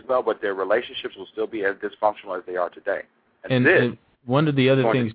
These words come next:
Speaker 2: too, is open a dialogue at this level, too, amongst, um, men and women, too, in areas that they're not communicating. And, um, I
Speaker 1: Mm-hmm.
Speaker 2: would love to call you back in on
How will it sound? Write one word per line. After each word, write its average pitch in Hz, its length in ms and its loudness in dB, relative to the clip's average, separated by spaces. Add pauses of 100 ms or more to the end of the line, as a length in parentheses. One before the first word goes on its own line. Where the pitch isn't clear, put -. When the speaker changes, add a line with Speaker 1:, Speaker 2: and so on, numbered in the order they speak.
Speaker 2:
too, 143 160 4
is 107 160 2
open 104 320 2
a 95 60 -2
dialogue 98 640 0 (120)
at 101 180 -8
this 90 200 -8
level, 85 340 -4 (100)
too, 85 380 -4 (140)
amongst, 87 400 -6 (160)
um, 76 320 -6
men 101 260 0
and 90 160 0
women, 92 320 0
too, 107 220 0
in 78 120 -2
areas 85 380 0
that 82 140 -6
they're 87 120 0
not 92 300 -2
communicating. 87 760 -4 (100)
And, 80 300 -4
um, 80 380 -2
I - 100 -4
Speaker 1:
Mm-hmm. 104 80 2
Speaker 2:
would 98 80 0
love 131 220 2
to 117 80 0
call 123 260 0
you 113 100 2
back 104 300 -2
in 110 160 2
on 90 180 0